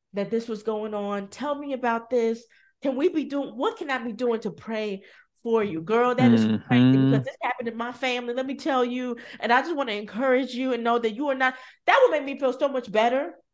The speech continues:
Speaker 1: than,
Speaker 2: Yes.
Speaker 1: "Hey, please pick up your Christmas, uh, blanket, uh, in the narthex for serving and know that you're appreciated in the children's ministry wing."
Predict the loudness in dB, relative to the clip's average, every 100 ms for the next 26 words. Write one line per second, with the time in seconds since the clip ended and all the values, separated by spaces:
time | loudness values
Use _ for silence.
0 | 0 2 2 0 -4 -4 -2 -2 0 2
1 | 4 4 4 4 6 4 6 2 2 -2
2 | -2 -2 0 0 0 -8 -8 4 6 6
3 | 2 0 2 2 0 0 0 -2 -12 -20
4 | _ 4 4 2 0 0 2 4 2 2
5 | 0 0 -4 -4 -4 -2 0 4 4 2
6 | -2 -4 -4 -2 2 4 4 4 2 0
7 | 0 0 -2 -6 -4 -4 0 2 2 2
8 | 0 -2 -4 -8 -8 -4 0 0 0 -4
9 | -4 -8 -4 -2 -2 -4 -6 -4 -4 -4
10 | -6 -6